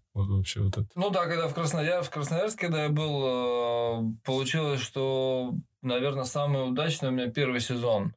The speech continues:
Speaker 1: Да, да, я
Speaker 2: сложился.
Speaker 1: посмотрел по статистике, кстати, да, реально.
Speaker 2: И по минутам, и по очкам, как бы, неплохо, э, выглядел.
Speaker 1: Вы еще тогда играли в Кубке фиба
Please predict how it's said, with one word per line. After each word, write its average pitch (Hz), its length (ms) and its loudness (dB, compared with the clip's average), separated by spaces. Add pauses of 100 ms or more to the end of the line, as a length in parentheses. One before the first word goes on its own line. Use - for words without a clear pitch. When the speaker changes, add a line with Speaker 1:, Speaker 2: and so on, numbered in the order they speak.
(120)
Speaker 1:
Да, 101 240 2
да, 98 40 0
я 92 60 -4
Speaker 2:
сложился. 101 460 0
Speaker 1:
посмотрел 104 340 2
по - 60 -6
статистике, - 560 -2
кстати, 104 320 0
да, 98 360 0
реально. 98 420 0
Speaker 2:
И 135 100 0
по 127 100 -2
минутам, 151 640 0
и - 160 -4
по 120 260 0
очкам, 151 720 0
как 123 220 -2
бы, 110 800 2
неплохо, 127 840 0 (240)
э, - 60 -20
выглядел. 110 1120 -2
Speaker 1:
Вы 113 140 2
еще 110 200 -2
тогда 104 320 0
играли 104 360 0
в - 120 -6
Кубке 104 420 0
фиба 123 480 0